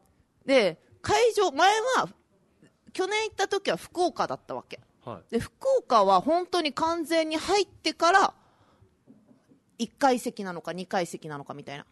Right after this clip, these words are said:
Speaker 2: え？
Speaker 1: だったわけ。
Speaker 2: そんなガチャみたいなことあるの？
Speaker 1: うん、ガチャ、もう完全ガチャ。
Speaker 2: へー、それは
Speaker 1: なんか、
Speaker 2: 公平さを保つために？
Speaker 1: うん、なんか、多分他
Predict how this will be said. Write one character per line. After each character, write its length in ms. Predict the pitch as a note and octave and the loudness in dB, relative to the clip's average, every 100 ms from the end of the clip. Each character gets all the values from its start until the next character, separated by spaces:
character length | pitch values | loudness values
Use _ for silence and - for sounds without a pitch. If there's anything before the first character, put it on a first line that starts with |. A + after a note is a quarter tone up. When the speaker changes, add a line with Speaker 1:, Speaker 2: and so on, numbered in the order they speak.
| _ _ _ _ _ _ _ _ _ _ - | _ _ _ _ _ _ _ _ _ _ -12
Speaker 2:
え？ 280 | A#2 D#3+ E3+ - - | -6 -4 -6 -10 -8
Speaker 1:
だ 80 | |
っ 40 | F#3 | -8
た 200 | - D#3 | -6 -8
わ 60 | - | -8
け。 120 | - _ _ _ _ _ | -20 _ _ _ _ _
Speaker 2:
そ 160 | - D3 | -10 -6
ん 40 | |
な 100 | C3+ | -6
ガ 160 | B2 E3 | -6 0
チ 100 | G3 | 0
ャ 20 | |
み 120 | D3+ | 0
た 80 | A#2+ | -2
い 40 | |
な 60 | G#2 | -6
こ 100 | F#2+ | -8
と 80 | F#2+ | -12
あ 60 | |
る 60 | F2+ | -12
の？ 180 | F2+ D3+ _ - _ - | -14 -20 _ -20 _ -6
Speaker 1:
う 40 | |
ん、 80 | F#3+ | -2
ガ 120 | - | -2
チ 120 | - G#3 | -2 -2
ャ、 80 | |
も 120 | G#3+ G#3+ | -2 0
う 40 | |
完 200 | B3+ D4 | 0 0
全 220 | B3 C4+ | 0 2
ガ 80 | A#3+ | 2
チ 120 | - | 0
ャ。 40 | - _ - | -8 _ -2
Speaker 2:
へ 540 | D#3 F3 F3 E3+ E3+ | 0 2 2 2 0
ー、 40 | E3 | 0
そ 140 | G3+ | 2
れ 80 | D#4+ | 4
は 100 | - | 6
Speaker 1:
な 200 | B3+ G3 | 4 4
ん 40 | |
か、 60 | - - _ | -4 -20 _
Speaker 2:
公 320 | - G#3 G3+ F#3 | -4 0 2 2
平 240 | G3 F#3+ | 0 -2
さ 160 | F#3 D#3 | -2 -4
を 80 | |
保 240 | C#3 D3+ D3 | -2 -6 -6
つ 80 | - | -6
た 120 | B2+ | -6
め 120 | F#2+ | -8
に？ 140 | F2 - _ _ _ B3 | -18 -20 _ _ _ 0
Speaker 1:
う 80 | |
ん、 40 | B3 | 2
な 80 | B3+ | 2
ん 20 | |
か、 480 | A3 G#3 F#3 D#3 - _ _ _ - | 2 4 4 2 -6 _ _ _ 0
多 140 | C#5+ | 2
分 280 | E4+ B3+ C#4+ | 4 4 2
他 280 | E4+ - | 0 -2